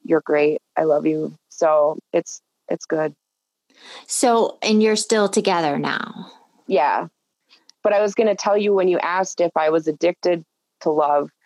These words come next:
Speaker 2: Mm-hmm.
Speaker 1: I told, you know, I realized and I told him at some point that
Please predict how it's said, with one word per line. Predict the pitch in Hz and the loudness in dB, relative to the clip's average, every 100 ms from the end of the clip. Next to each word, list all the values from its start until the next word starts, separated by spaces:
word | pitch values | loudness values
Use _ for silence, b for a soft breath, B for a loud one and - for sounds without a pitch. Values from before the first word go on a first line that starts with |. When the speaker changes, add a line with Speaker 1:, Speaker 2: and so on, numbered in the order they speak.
| B | B
Speaker 2:
Mm-hmm. | B 180 185 | B 0 0
Speaker 1:
I | 170 | 0
told, | - 240 240 247 - - | 0 0 0 -2 -6 -2
you | 185 | 0
know, | 175 | 2
I | 170 156 | 0 0
realized | 165 202 226 202 170 170 | 0 0 0 2 0 0
and | 165 | 0
I | 151 | 0
told | 147 180 180 180 | -2 0 0 0
him | 165 147 143 147 - | 0 0 -2 -6 -4
at | - 147 | -2 -2
some | - 170 | -2 -4
point | - 156 147 151 | -2 -2 -2 -2
that | 143 139 147 | -4 -2 -6